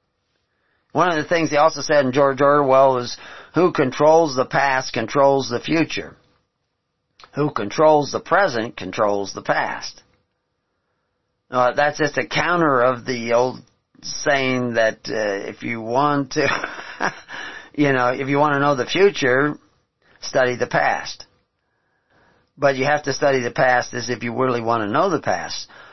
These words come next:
What the modern media is trying to help you do is to make America forget again. Like I said, that this idea of voter fraud and machinery has been put forth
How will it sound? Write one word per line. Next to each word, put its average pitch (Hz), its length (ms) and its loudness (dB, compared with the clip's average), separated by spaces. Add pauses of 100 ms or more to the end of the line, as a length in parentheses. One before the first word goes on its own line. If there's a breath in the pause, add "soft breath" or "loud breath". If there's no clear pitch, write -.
What 165 380 2
the 135 180 2
modern 185 360 4
media 147 420 2
is 123 460 -6
trying 135 320 0
to 110 60 -4
help 127 280 0
you 110 120 -6
do 113 420 -6
is 110 600 -6 (840)
to 131 100 -6
make 135 320 -2
America 123 600 0
forget 156 340 0
again. 95 460 -6 (760 soft breath)
Like 127 140 0
I 143 80 0
said, 151 320 -2
that 131 220 -4
this 147 300 -6 (120)
idea 180 680 2
of 117 120 -4
voter 175 300 4
fraud 139 380 2
and 110 120 -6
machinery 117 680 -2 (220 loud breath)
has 131 160 -4
been 123 200 -2
put 208 280 0
forth 127 460 2